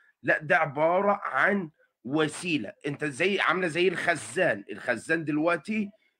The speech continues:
هي المية بتجيلك منين؟ من الخزان، بس عن طريق إيه؟ المواسير، المواسير. فعن طريق الظهر بي-، بيتركز اللي بعد كده في الخصيتين. وصلت الفكرة عاملة إزاي؟ زي الخزان والمواسير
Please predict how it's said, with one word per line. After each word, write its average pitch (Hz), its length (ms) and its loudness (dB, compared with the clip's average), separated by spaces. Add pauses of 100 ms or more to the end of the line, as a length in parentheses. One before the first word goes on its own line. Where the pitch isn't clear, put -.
(100)
هي 143 160 2
المية 156 200 4
بتجيلك 151 500 -2
منين؟ 160 220 2
من 202 160 2
الخزان، 160 600 0
بس 165 200 -2
عن 170 160 2
طريق 175 300 -4
إيه؟ 170 220 4 (640)
المواسير، 202 1120 4 (400)
المواسير. 220 600 4
فعن 135 280 0
طريق 220 280 -2
الظهر 196 520 2 (500)
بي-، 156 320 4
بيتركز 170 680 0
اللي 151 320 0
بعد 143 240 0
كده 208 240 -2
في 202 120 -4
الخصيتين. 175 960 0 (500)
وصلت 202 420 2
الفكرة 196 320 -2
عاملة 190 240 4
إزاي؟ 185 380 0 (240)
زي 220 160 2
الخزان 202 680 2 (220)
والمواسير 175 760 2